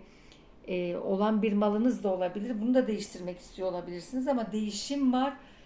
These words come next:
ve neye niyetiniz varsa bunu yapacağınızı görüyorum. Bu konuda da girişimler olabilir bu hafta. E, adımlar atılabilir ya da işte araştırmalar yapılabilir. Karar vermek adına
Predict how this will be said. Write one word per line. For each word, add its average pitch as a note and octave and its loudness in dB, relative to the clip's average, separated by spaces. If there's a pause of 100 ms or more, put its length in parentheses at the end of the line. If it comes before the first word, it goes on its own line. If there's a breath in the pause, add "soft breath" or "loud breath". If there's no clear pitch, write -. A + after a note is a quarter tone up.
(160 loud breath)
ve A#3+ 2 (180)
neye A#3 6
niyetiniz G3 2
varsa G#3+ 0
bunu A3 2
yapacağınızı F#3+ 0
görüyorum. D#3 -2 (720)
Bu A#3+ -4
konuda B3+ 2
da A#3 4
girişimler F3 -4
olabilir D#3+ -2
bu E3+ 2
hafta. C4 -4 (500 loud breath)
E, F#3+ 0
adımlar G3+ 2
atılabilir E3+ -2
ya G#3+ 2
da G#3+ 4
işte G3+ -2
araştırmalar F#3+ -2
yapılabilir. F#3 0
Karar G3 0
vermek E3 -4
adına G3+ -2